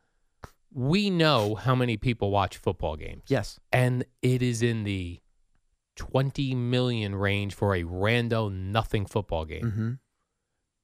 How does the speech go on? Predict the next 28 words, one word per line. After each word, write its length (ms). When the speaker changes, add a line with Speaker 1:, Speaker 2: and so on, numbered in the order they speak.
Speaker 1:
The 80
Yankees 440
are 40
getting, 340
the 120
Yankees 300
put 120
out 160
a 40
press 480
release 360
when 140
three 240
hundred 260
thousand 320
Speaker 2:
Yeah, 140
Speaker 1:
people 140
Speaker 2:
we 80
Speaker 1:
watch 80
Speaker 2:
get 100
Speaker 1:
a 40
Speaker 2:
it. 40
Speaker 1:
game. 200
Speaker 2:
You're, 200
it's 380
apples 340
to 100
oranges. 520